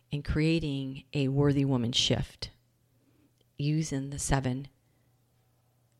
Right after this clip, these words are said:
expression codes that live as power centers inside of us. Also, I want to invite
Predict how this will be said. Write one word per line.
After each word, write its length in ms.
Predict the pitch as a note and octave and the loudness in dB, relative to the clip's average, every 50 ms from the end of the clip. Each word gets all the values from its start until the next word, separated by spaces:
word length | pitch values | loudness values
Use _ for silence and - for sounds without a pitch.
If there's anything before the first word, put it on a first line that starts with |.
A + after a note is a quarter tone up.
| _ _ _ _ | _ _ _ _
expression 560 | - D#3 - - - - D3+ D#3+ - - C3+ C3+ | -12 -8 -8 -2 2 2 2 2 0 -2 -4 -8
codes 600 | - - A#2+ - - - - - - - - - - | -8 -8 -8 -8 -8 -10 -10 -8 -8 -8 -6 -4 -4
that 180 | D#3+ - - | -4 -2 0
live 240 | C#3+ D3+ D#3 D#3+ E3 | 2 2 2 2 0
as 100 | D3 - | -4 -2
power 380 | - - - D#3 D3+ F3 F3+ D#3 | 0 0 2 2 0 -2 -2 -4
centers 480 | - - B2+ A#2+ C3 - A#2 - - | -4 -6 -6 -6 -6 -8 -8 -8 -8
inside 340 | A2 - - - C3+ C3+ C3 | -8 -6 -2 0 2 2 2
of 140 | A#2 - - | 0 -2 -6
us. 320 | - - - - - - - _ _ _ _ _ _ _ _ _ _ _ - - _ _ _ _ _ _ _ _ _ _ _ _ _ _ _ _ _ _ _ _ _ _ _ - | -8 -8 -8 -8 -8 -10 -14 _ _ _ _ _ _ _ _ _ _ _ -20 -20 _ _ _ _ _ _ _ _ _ _ _ _ _ _ _ _ _ _ _ _ _ _ _ 2
Also, 640 | E3+ F3+ F#3+ - - - E3 C#3+ C3+ C#3 C#3+ D3+ - _ _ _ _ _ _ _ _ _ - | 4 4 4 2 0 -2 -2 -2 -2 -2 -4 -6 -10 _ _ _ _ _ _ _ _ _ -6
I 80 | D3+ D3+ | -4 -2
want 180 | D3 D3+ D#3 | -2 -2 -2
to 140 | D3+ D3+ D3 | -2 -2 -2
invite 480 | D3 C#3+ C#3 C#3+ C#3+ C#3+ C#3+ C#3 - | -4 -4 -2 0 0 2 0 0 -2